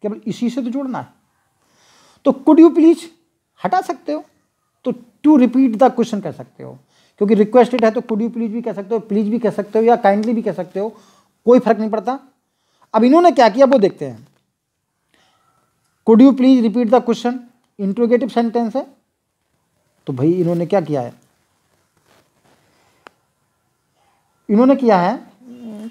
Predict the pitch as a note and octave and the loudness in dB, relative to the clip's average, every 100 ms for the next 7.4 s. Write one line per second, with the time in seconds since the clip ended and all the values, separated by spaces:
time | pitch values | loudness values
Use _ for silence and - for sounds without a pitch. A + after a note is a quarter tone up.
0 | - _ _ _ _ _ _ _ _ _ | -20 _ _ _ _ _ _ _ _ _
1 | _ _ _ - G#3 A#3+ A3+ C#4 C#4+ - | _ _ _ 0 2 4 6 4 2 -10
2 | _ _ _ _ _ C#4 D4+ - E3 C#4+ | _ _ _ _ _ -6 -6 -6 0 2
3 | D#4 - _ _ _ _ _ _ _ C4 | 2 -4 _ _ _ _ _ _ _ 0
4 | C#4 C4+ - G#3+ A3+ G#3+ A#2+ - _ _ | 2 0 -2 2 4 2 0 -12 _ _
5 | _ _ _ _ _ _ E3+ F#3+ G3 A#3+ | _ _ _ _ _ _ -2 0 2 0
6 | G#3 G3 B3+ - _ _ _ _ _ _ | 2 2 0 -2 _ _ _ _ _ _
7 | _ F#3+ - B2+ | _ -8 -8 -14